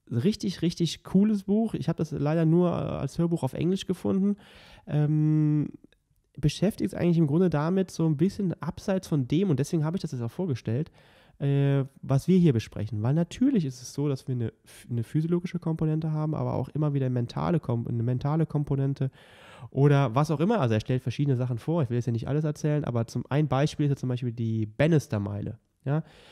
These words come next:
Äh, wo je-, Roger Bannister war der erste Mensch unter vier Minuten auf der Meile. Und das haben da ja vor Jahre und Jahrzehnte Leute versucht. Und das Lustige ist, äh, als er es dann geschafft hat, haben es in den nächsten Wochen und Monaten plötzlich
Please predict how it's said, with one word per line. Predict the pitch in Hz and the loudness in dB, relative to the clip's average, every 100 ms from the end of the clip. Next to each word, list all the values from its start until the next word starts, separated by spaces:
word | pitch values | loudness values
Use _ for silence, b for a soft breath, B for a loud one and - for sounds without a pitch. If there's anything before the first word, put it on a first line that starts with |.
| B B | B B
Äh, | - 135 135 135 | 0 2 4 2
wo | 117 135 | 4 4
je-, | 135 - - - - - | 4 2 -8 -14 -20 -4
Roger | 123 139 | 0 2
Bannister | 131 165 165 151 | 4 4 2 2
war | 139 | 2
der | 127 | 2
erste | 135 - | 0 0
Mensch | 131 135 - | 0 0 -2
unter | 127 | -4
vier | 113 127 | -2 0
Minuten | 123 165 214 262 - | 2 2 2 -2 -2
auf | - - | -8 -4
der | 113 | 0
Meile. | 117 160 247 - b b b b b b | 2 4 2 -2 b b b b b b
Und | - 147 147 | -2 2 2
das | 139 | 2
haben | 147 160 175 - | 0 2 0 0
da | 139 | 2
ja | 151 156 | 4 2
vor | - 156 170 | 2 2 2
Jahre | - 139 160 170 | 0 -2 0 0
und | 160 135 | 0 0
Jahrzehnte | 135 - 165 170 | -4 -2 0 0
Leute | 143 151 147 | 2 2 2
versucht. | 117 147 170 - - _ b b b b b | 2 4 4 2 -10 _ b b b b b
Und | - 143 139 139 | 0 4 4 4
das | 135 | 2
Lustige | 131 175 - 139 127 | 0 -2 0 0 2
ist, | 147 - - | 0 -4 -4
äh, | 143 135 | -2 0
als | - 127 | 0 -2
er | - | -2
es | 165 | -2
dann | 151 | 0
geschafft | 123 - 165 | 0 0 -2
hat, | 131 120 | 0 0
haben | 135 135 | 0 0
es | 127 | -2
in | 139 | 0
den | 131 127 | 0 2
nächsten | 135 - - 131 127 127 120 | 0 -4 -4 -2 0 0 2
Wochen | 139 147 | 0 2
und | 123 | 2
Monaten | 127 151 147 143 | 4 2 0 -2
plötzlich | 131 131 | -2 -2